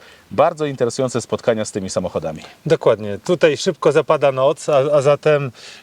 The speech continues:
Speaker 2: jest już ciemno. Ja będę testował Just Go sześćdziesiąt dziewięć zero pięć,
Speaker 1: A
Speaker 2: a
Speaker 1: ja
Speaker 2: Piotr?
Speaker 1: siedemdziesiąt pięćdziesiąt pięć E B Wbrew pozorom nie są to takie same pojazdy. Być może, y, tak wyglądają, tak wyglądają z daleka, ale, y,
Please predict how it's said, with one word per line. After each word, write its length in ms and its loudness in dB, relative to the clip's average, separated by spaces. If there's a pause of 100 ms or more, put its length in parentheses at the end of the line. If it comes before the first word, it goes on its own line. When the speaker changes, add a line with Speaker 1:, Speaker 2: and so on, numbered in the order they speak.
Speaker 2:
jest 340 0
już 520 -4
ciemno. 540 2
Ja 200 4
będę 340 -2
testował 560 2 (100)
Just 420 0
Go 520 2 (440)
sześćdziesiąt 500 0
dziewięć 340 -2
zero 240 4
pięć, 560 -2 (240)
Speaker 1:
A 60 2
Speaker 2:
a 40 4
Speaker 1:
ja 140 4
Speaker 2:
Piotr? 200 2
Speaker 1:
siedemdziesiąt 680 0
pięćdziesiąt 440 -2
pięć 320 -2
E 120 6
B 180 2 (300)
Wbrew 320 0
pozorom 400 -2
nie 120 -4
są 120 -2
to 100 -4
takie 200 -4
same 200 0
pojazdy. 280 0
Być 180 -6
może, 300 4 (300)
y, 300 2 (140)
tak 200 0
wyglądają, 500 2
tak 140 0
wyglądają 380 2
z 80 -8
daleka, 400 2
ale, 280 4
y, 220 -4